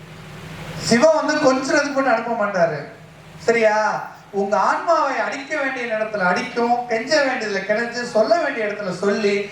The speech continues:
உங்களை எப்படியாவது இந்த மாயைன்னு சொன்னார் இல்லையா, அதை புரிஞ்சுக்க வைக்கிறதுக்கு தான் இவ்வளவு விளையாட்டம். என்ன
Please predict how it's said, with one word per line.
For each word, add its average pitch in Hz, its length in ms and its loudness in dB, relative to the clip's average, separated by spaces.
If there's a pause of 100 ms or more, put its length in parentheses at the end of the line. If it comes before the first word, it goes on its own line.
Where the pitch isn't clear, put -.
(140)
உங்களை 185 400 0
எப்படியாவது 294 1000 2
இந்த 226 440 2
மாயைன்னு 277 600 -2
சொன்னார் 208 360 0
இல்லையா, 180 540 -2 (120)
அதை 208 220 2
புரிஞ்சுக்க 311 600 -2
வைக்கிறதுக்கு 226 840 0
தான் 294 220 2
இவ்வளவு 220 640 -4
விளையாட்டம். 208 600 0 (580)
என்ன 277 340 2